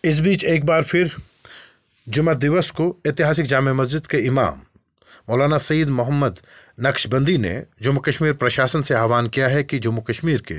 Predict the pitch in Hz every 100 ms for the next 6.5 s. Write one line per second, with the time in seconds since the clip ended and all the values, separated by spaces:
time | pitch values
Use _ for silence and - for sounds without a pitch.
0 | - _ - - 117 131 139 156 143 131
1 | 123 117 110 104 117 131 165 - - 147
2 | 131 117 104 113 135 127 101 92 101 131
3 | 131 113 156 - - _ 151 - 143 135
4 | 120 156 117 127 131 131 101 110 87 87
5 | 78 73 - - - - 151 175 185 175
6 | 170 175 - - 180